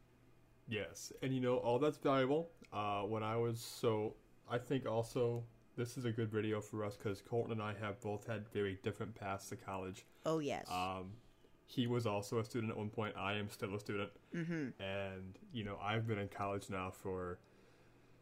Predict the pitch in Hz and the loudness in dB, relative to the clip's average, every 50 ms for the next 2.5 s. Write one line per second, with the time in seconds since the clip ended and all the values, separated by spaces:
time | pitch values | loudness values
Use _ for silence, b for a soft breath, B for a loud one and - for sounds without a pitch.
0 | B B B - - - - - - - - - - - - - - - - - | B B B -20 -20 -20 -20 -12 -10 -8 -8 -8 -8 -10 -12 -14 -16 -18 -20 -18
1 | - - - - 135 - - 180 170 165 175 175 - - B B B B B B | -14 -4 0 0 0 2 2 4 4 4 2 2 -2 -8 B B B B B B
2 | B B - - 175 175 160 135 113 | B B -6 -2 2 4 4 4 2